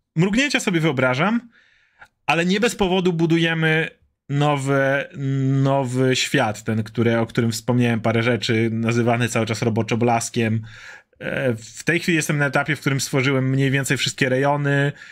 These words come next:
Teraz z Pawłem gadamy o geografii konkretnej, wiecie, mamy rejony, wiemy, jakie elementy są, ale chcemy, żeby to nie wyglądało jak prostokąt czy coś kontynent, tylko jak ciekawie można to ur-, urozmaicić. Ale dlaczego p-, chcę, robimy własny świat?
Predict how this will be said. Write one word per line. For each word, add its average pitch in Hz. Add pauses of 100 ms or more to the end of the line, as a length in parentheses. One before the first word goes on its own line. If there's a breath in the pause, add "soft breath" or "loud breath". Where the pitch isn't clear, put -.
(280 loud breath)
Teraz 131
z -
Pawłem 135
gadamy 131
o 123
geografii 127
konkretnej, 101
wiecie, 95
mamy 107
rejony, 151
wiemy, 131
jakie 123
elementy 151
są, 139
ale 131
chcemy, 123
żeby 120
to 131
nie 127
wyglądało 123
jak 117
prostokąt 110
czy 113
coś 110
kontynent, 113
tylko 113
jak 107
ciekawie 113
można 110
to 107
ur-, 117 (420 loud breath)
urozmaicić. 151
Ale 151
dlaczego 185
p-, 185
chcę, 170
robimy 156
własny 147
świat? 160